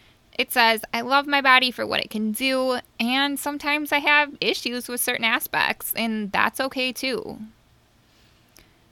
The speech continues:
Body acceptance allows us to show love to our bodies while fueling it with nutritious foods.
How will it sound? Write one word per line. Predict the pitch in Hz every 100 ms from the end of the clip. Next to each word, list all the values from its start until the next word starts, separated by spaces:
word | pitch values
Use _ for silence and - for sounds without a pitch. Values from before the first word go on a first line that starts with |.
| _ -
Body | 202 214 285
acceptance | 294 - 226 - 220 220 220
allows | 214 185 175 185
us | 175
to | -
show | 180 175 165
love | 190 262 262 262
to | 254
our | 233
bodies | 226 208 208 202 202 -
while | 190 180 170 170 170 165
fueling | - - 233 247 240 233 233
it | 226
with | 185 190
nutritious | 170 - 160 - - -
foods. | 240 240 233 220 - -